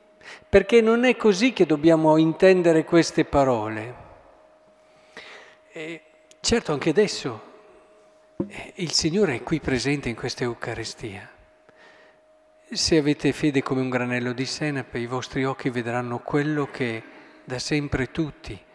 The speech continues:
hanno desiderato vedere e incontrare, ma non fermiamoci a una dimensione puramente emotiva,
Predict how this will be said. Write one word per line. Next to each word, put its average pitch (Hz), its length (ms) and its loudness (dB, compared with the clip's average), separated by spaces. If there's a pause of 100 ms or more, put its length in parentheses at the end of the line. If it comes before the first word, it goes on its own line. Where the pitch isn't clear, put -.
(240)
hanno 139 260 -2
desiderato 131 840 -4
vedere 165 580 2
e 185 80 0
incontrare, 131 880 -6 (360)
ma 170 420 2
non 196 540 2
fermiamoci 139 1080 -4 (320)
a 135 100 -2
una 131 180 0
dimensione 127 920 -4 (120)
puramente 127 840 -4
emotiva, 120 840 -8